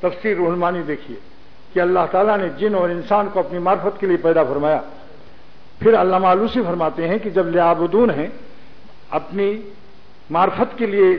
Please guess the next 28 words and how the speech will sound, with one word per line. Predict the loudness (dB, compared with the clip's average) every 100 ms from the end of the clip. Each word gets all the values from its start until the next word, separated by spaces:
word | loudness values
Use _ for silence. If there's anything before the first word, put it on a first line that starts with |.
| 0 0
پیدا | 4 4
فرمایا، | 4 0 2 4 4 2 -6 -4
اور | 0 0 -2
سارے | 0 6 6
مفسرین | 4 0 -2 0 2 2
کا | 2
اجماع | 2 2 4 4
ہو | 6
رہا | 4 4
ہے، | 2 0 -4 -14 4
تو | 4
لیعبدون | 6 6 6 6 4 4
کیوں | 4 2
نازل | 4 4 2 0
فرمایا؟ | -2 0 -2 -4 -12 -16 2
جو | 4 4
مراد | 4 4 4 4
ہے، | 0 -2 -6 -14 -6
جو | 0 2
تفسیروں | 2 -2 0 2 2
میں | 2
ہے، | 2 0 -4 -14 -6
تو | -2
لیعرفون | 2 2 2 0 -2 -2
کیوں | 0
نازل | 2 4 2
نہیں | 0 -2
فرمایا؟ | -2 -2